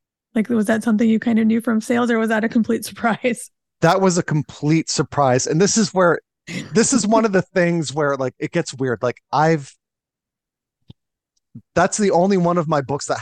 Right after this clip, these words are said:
Speaker 2: hasn't been a New York Times bestseller.
Speaker 1: Oh, okay.
Speaker 2: It was a U S A Today bestseller and a Publishers Weekly bestseller and all the other bestseller lists, just not the New York Times. But I think everyone thinks it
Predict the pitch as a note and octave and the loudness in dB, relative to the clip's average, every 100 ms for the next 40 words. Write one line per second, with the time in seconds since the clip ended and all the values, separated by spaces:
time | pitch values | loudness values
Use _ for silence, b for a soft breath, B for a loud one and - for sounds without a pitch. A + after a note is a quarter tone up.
0 | - C#3+ D3+ C3 C#3+ B2 C3+ B2 A#2+ A#2 | -6 -4 -2 0 -4 -4 -4 -2 -2 -2
1 | A#2 - B2 A#2+ G#2+ G#2 G#2 - - B3 | -4 -6 -8 -6 -8 -8 -8 -8 -4 0
2 | A#3+ B3+ B3+ A#3 A#3+ _ _ _ _ _ | 2 0 0 -2 -2 _ _ _ _ _
3 | _ - D3 C#3+ D3+ D3 C#3+ B2 - - | _ -2 -2 2 2 4 2 0 -6 -6
4 | C#3+ C#3+ C#3 - C3+ B2+ F#3 G3 G3 F#3 | -2 0 0 0 -2 0 0 0 0 -2
5 | F#3 E3+ E3 C3+ - C#3 C3 C#3+ B2+ F#3+ | 0 2 2 -2 -4 -6 -4 -6 -2 -2
6 | G#3 A3 F3+ F3 F#3 E3 D#3 D3 G3 G#3 | 0 0 2 0 2 2 2 2 2 2
7 | G3 F#3 _ _ F#3+ F3 F3 E3+ D3+ C#3 | 0 -2 _ _ -4 -2 0 0 0 -2
8 | B2 - _ _ - E3 - D#3 D#3 D#3 | -4 -8 _ _ -4 -2 0 2 2 0
9 | E3 D3 C#3+ - C#3+ C3+ A2+ - - _ | -2 0 -2 -4 -4 -2 -4 -6 -14 _
10 | _ _ _ _ _ _ _ _ _ _ | _ _ _ _ _ _ _ _ _ _
11 | - E3+ D#3+ G3+ F#3 F3 D#3+ C3+ - D#3+ | -2 0 0 0 0 0 -2 -2 -4 -6
12 | - D3+ | -2 -6